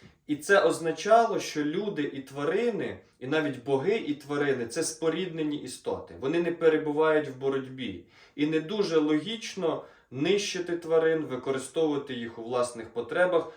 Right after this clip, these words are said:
Вони також унікальні істоти, які мають право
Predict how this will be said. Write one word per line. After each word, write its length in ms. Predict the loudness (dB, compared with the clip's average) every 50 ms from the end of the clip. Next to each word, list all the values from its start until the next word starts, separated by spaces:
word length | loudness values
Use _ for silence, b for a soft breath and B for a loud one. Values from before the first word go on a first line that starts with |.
| B B B
Вони 200 | 0 2 2 4
також 480 | 4 2 2 2 2 0 0 -2 -4
унікальні 720 | -4 -4 -4 -4 0 2 2 4 4 2 0 -4 -8 -10 -10
істоти, 600 | -10 -10 -10 -8 -4 0 2 2 2 2 0 -4
які 320 | -6 -6 -8 -8 -4 -6 -4
мають 520 | -2 -2 0 2 2 2 0 -2 -6 -6
право 540 | -2 2 4 4 4 4 4 0 -2 -4